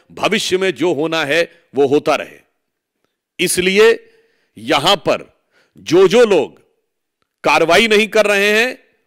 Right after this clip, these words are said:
और जो मौन समर्थन दे रहे हैं, उनके लिए मैं कहना चाहूंगा कि समर शेष है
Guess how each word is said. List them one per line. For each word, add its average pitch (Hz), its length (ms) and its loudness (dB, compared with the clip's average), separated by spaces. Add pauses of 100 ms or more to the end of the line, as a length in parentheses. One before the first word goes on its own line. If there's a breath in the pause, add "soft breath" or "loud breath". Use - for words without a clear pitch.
(100)
और 139 140 0
जो 170 100 0
मौन 175 340 0
समर्थन 190 480 -6
दे 170 120 -4
रहे 120 160 -8
हैं, 78 180 -20 (500)
उनके 147 300 -8
लिए 170 140 -2
मैं 165 120 -8
कहना 151 260 -6
चाहूंगा 170 480 -8 (1400)
कि 139 80 -8
समर 190 360 -2
शेष - 380 -2
है 87 300 -18